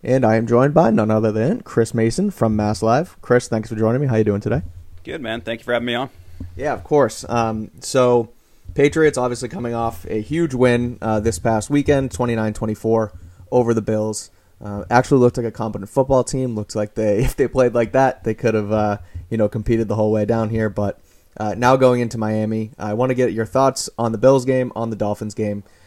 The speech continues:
Speaker 1: Uh, but first, I wanted to quickly get your thoughts on, uh, quarterback transaction the Patriots made on Tuesday, uh, waiving Malik Cunningham, now subject to waivers. Uh, they had just signed him to their active roster, uh, ten days ago.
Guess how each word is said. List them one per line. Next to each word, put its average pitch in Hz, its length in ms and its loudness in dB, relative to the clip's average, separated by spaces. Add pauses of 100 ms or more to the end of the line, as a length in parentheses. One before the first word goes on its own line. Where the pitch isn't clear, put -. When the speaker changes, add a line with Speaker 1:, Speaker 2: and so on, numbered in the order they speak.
(220)
Speaker 1:
Uh, 110 140 -2
but 110 160 -2
first, 151 260 6
I 135 40 8
wanted 156 180 6
to - 60 -10
quickly 143 260 6
get 120 320 4
your 117 180 4
thoughts 107 500 -2
on, 107 440 -4 (440)
uh, 107 240 -6
quarterback 135 400 4
transaction 110 540 -4
the 113 60 -10
Patriots 107 420 -6
made 104 200 -6
on 92 120 -10
Tuesday, 135 580 2 (420)
uh, 107 340 -4 (200)
waiving 135 440 6
Malik 123 260 4
Cunningham, 110 580 -2
now 110 200 -2
subject 107 440 0
to 101 60 -2
waivers. 110 520 0 (520)
Uh, 107 140 -4
they 107 140 -2
had 107 140 -2
just 117 160 -2
signed 113 240 -2
him 110 160 -2
to 143 200 -2
their 131 180 4
active 104 360 -2
roster, 104 560 -6 (100)
uh, 104 360 -6
ten 110 300 0
days 101 260 0
ago. 123 380 4